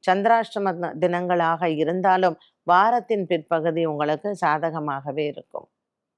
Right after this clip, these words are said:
பனிரெண்டு ராசிகளுக்கும் உண்டான பலன் மற்றும் பரிகாரத்தை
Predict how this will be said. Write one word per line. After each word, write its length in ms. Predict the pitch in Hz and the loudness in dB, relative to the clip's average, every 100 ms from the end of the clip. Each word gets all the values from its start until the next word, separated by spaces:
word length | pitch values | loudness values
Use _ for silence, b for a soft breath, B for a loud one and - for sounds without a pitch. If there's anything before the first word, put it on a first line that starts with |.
| _ _ _ - | _ _ _ 2
பனிரெண்டு 460 | 226 277 285 269 247 | 4 4 2 4 4
ராசிகளுக்கும் 680 | 196 175 - 175 175 170 180 165 | 4 2 -2 0 0 0 -4 -2
உண்டான 340 | 160 160 156 143 | 0 0 0 -2
பலன் 260 | 170 196 208 190 | 0 0 -2 -4
மற்றும் 280 | 151 160 139 | -4 -2 0
பரிகாரத்தை 640 | 156 156 160 156 151 160 | 0 0 0 0 0 0